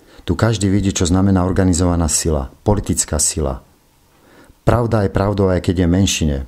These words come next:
Bez ohľadu na to, koľko ľudí bojovalo. Môžem povedať, aj tých pár spravodlivých bolo účinných. Vidíte sami, že za právo sa oplatí bojovať.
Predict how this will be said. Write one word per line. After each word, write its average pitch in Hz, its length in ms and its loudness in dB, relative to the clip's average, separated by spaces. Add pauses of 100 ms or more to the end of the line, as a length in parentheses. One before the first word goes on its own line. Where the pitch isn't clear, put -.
(760)
Bez 110 240 2
ohľadu 101 400 2
na 92 160 2
to, 104 320 -2
koľko 104 400 0
ľudí 92 160 0
bojovalo. 76 560 0 (1400)
Môžem 95 240 2
povedať, 110 560 0
aj 101 320 -2
tých 117 240 2
pár 110 240 0
spravodlivých 98 800 0 (680)
bolo 95 400 0
účinných. 82 560 0
Vidíte 101 320 0
sami, 101 320 2
že 92 80 0
za 90 160 2
právo 92 320 -2
sa 87 160 0
oplatí 85 320 -2
bojovať. 76 560 -2